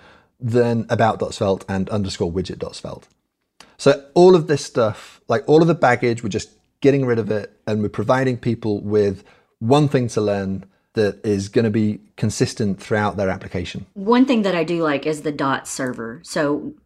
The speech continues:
Speaker 2: we're adding the plus to the prefix of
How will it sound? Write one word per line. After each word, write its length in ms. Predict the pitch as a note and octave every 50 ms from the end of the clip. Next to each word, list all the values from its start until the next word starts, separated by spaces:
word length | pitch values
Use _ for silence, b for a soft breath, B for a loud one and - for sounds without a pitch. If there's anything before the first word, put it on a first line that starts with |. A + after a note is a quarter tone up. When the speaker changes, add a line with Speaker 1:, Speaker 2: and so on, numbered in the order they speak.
| _ _ _ _ -
Speaker 2:
we're 240 | E3+ E3 E3 D#3
adding 360 | - C#3 E3 F#3 G#3 G#3 G#3 G3
the 80 | F#3
plus 460 | F#3 - - D#3 D3 D3+ D3+ - -
to 300 | - - - F3+ D#3 D#3
the 340 | D3 D#3 D3+ C#3 C#3 C#3 C3+
prefix 840 | C#3 - - - F3 E3+ D#3+ D3+ - - B2+ C3 - - - - - -
of 400 | D3 C#3 C3+ C#3 C#3 C#3 - -